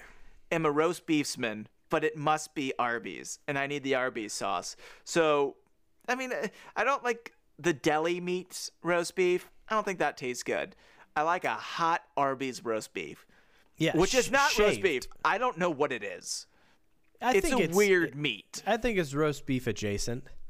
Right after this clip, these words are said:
Speaker 1: It's, yeah, yeah, that's fair to say. Yeah, it's got a weird color to it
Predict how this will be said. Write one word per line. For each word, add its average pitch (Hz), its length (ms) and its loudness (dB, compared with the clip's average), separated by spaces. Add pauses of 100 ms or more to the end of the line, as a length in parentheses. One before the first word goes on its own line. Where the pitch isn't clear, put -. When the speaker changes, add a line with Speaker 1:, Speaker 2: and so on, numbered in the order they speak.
(160)
Speaker 1:
It's, 180 240 -2
yeah, 143 340 0
yeah, 127 380 0
that's 127 200 -10
fair 123 200 2
to 120 80 -4
say. 131 300 2
Yeah, 139 180 4 (240)
it's 180 200 2
got 226 200 2
a 208 60 2
weird 170 480 0
color 123 400 0
to 107 300 -2
it 82 140 -2